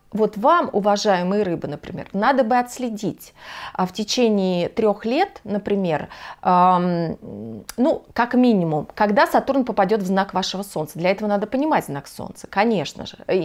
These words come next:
имеется в виду градус Солнца, когда Сатурн попадет в градус вашего Солнца. А для этого надо этот градус знать. Ну, это спокойно можно сделать, просто построив карту рождения и посмотрев, где у вас солнышко находится.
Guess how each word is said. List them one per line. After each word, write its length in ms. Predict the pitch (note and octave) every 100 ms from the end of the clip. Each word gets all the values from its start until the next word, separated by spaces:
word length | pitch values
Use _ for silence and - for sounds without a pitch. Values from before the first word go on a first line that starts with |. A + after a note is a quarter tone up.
| D3+
имеется 260 | G3+ F#3+ -
в 20 |
виду 180 | F3+ E3+
градус 460 | F3+ A#3+ F#3 D3+ -
Солнца, 280 | - - -
когда 260 | F#3+ G#3
Сатурн 560 | G#3 F#3 - C#4+ F4 E4 - -
попадет 380 | - F#3+ F#3 B3
в 40 |
градус 380 | F#3 G3 G3+ F#3+
вашего 320 | F#3 G3 G3
Солнца. 460 | G#3 - D#3 D3 - - -
А 80 | -
для 200 | E3+ E3+
этого 300 | F#3+ - C#4
надо 360 | B3 F#3+ A3 B3
этот 360 | - F#3+ E3+
градус 460 | D#3+ F#3+ G#3 G#3 -
знать. 500 | F3+ F#3 D3+ - - _ - - - -
Ну, 300 | C4 D4 -
это 200 | C4 C4
спокойно 480 | - A#3+ A#3+ A3 G3
можно 300 | F#3+ F#3+ G3
сделать, 340 | G#3 F4 E4
просто 340 | - G#3 C4 -
построив 480 | F#3+ - G3+ G3+
карту 320 | - D#3+ - E3+
рождения 480 | E3+ G#3 C4+ D#4
и 40 | F#3+
посмотрев, 600 | F3+ F#3+ E3 G#3 B3 A#3+
где 320 | E3 F3 G3
у 120 | A3
вас 300 | E3 E3 F#3 -
солнышко 420 | F#3 E3 E3 -
находится. 720 | A3+ D4 D4 F3+ - - -